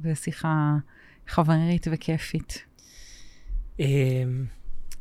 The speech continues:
Speaker 2: אמרת נורא יפה, אמרת, אה, שאנחנו נעים בין, אה, קיפאון לתנועה, והמקום הזה, אני חושב שהוא... שהוא סוג של מצב, אמ,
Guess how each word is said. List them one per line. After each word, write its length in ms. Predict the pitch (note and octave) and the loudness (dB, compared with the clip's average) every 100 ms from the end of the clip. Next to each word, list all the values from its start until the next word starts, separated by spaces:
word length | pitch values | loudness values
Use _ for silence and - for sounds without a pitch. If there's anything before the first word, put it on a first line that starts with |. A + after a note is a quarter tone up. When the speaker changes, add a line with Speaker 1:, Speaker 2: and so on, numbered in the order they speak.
| - - - - - - | -10 -14 -18 -20 -12 -2
Speaker 2:
אמרת 280 | B2+ B2+ D#3 | 2 2 2
נורא 180 | C3 C3+ | 2 2
יפה, 380 | B2 - D3+ | 0 0 0
אמרת, 440 | A#2+ A#2+ B2 - D3 | 2 0 -2 -6 -4
אה, 180 | C3 B2 | -2 -2
שאנחנו 500 | - B2+ B2 A#2+ C3 | -4 -4 -4 -2 -2
נעים 380 | C3 D#3+ C#3+ B2+ | -2 0 0 2
בין, 260 | B2+ C3 | 0 0
אה, 140 | B2+ B2 | -2 -4
קיפאון 540 | - - C#3 C#3+ C3+ C3 | -6 -6 -2 0 0 0
לתנועה, 560 | B2+ - B2+ B2+ C3+ B2+ _ _ - - - - - - | -2 -2 -2 0 -2 -4 _ _ -20 -20 -20 -20 -20 -10
והמקום 580 | A#2+ B2 B2 - C3 D3+ | -2 -2 -2 -2 0 2
הזה, 200 | D3 D3 | 2 0
אני 140 | C#3 | 0
חושב 220 | - - | -4 -6
שהוא... 880 | B2+ - D#3 C#3 C3 B2+ B2+ B2 A#2+ B2 _ _ _ - - - - - - _ _ _ _ _ - | -6 -4 -2 -2 -2 -4 -6 -6 -8 -12 _ _ _ -20 -20 -20 -20 -20 -20 _ _ _ _ _ -16
שהוא 220 | - D3 | -6 -4
סוג 280 | - E3+ E3 | -4 -6 -2
של 180 | G#3+ | 0
מצב, 460 | G3 F#3 - F#3 F3+ F3 F3 F#3 G3 - - - - - - - _ _ _ _ _ - - | 0 -2 0 0 0 -4 -10 -12 -14 -18 -20 -20 -20 -20 -20 -20 _ _ _ _ _ -18 -6
אמ, 540 | E3 D#3+ D#3 D3 D3 | -2 0 0 0 -2